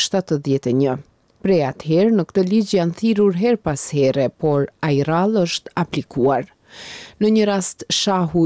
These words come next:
i Iranit, Muhammed Reza Pahlavi, ka kërkuar Gjermanisë Perëndimore të përdor klauzolën njëqind e tre për të ndëshkuar protestuesit që janë mbledhur gjatë vizitës së tij në Berlinin Perëndimor më një mijë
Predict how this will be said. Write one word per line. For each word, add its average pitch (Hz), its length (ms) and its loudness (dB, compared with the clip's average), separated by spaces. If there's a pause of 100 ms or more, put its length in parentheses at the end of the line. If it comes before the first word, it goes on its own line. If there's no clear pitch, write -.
i 165 140 0 (100)
Iranit, 156 640 0
Muhammed 170 480 2
Reza 170 400 0
Pahlavi, 190 640 0 (100)
ka 175 160 -2
kërkuar 165 480 -2
Gjermanisë 156 560 -2
Perëndimore 160 720 0
të 180 140 -4
përdor 175 400 0
klauzolën 156 800 0
njëqind 160 500 -2
e 143 80 -4
tre 190 220 0 (580)
për 190 240 0
të 202 140 2 (100)
ndëshkuar 196 540 0
protestuesit 196 920 -2
që - 140 -2
janë 160 240 2
mbledhur 175 420 0
gjatë 156 240 -2
vizitës 160 540 -2
së 156 100 0
tij 196 220 2
në 143 180 2
Berlinin 160 480 2
Perëndimor 156 640 0
më 151 160 0
një 165 160 0
mijë 156 160 0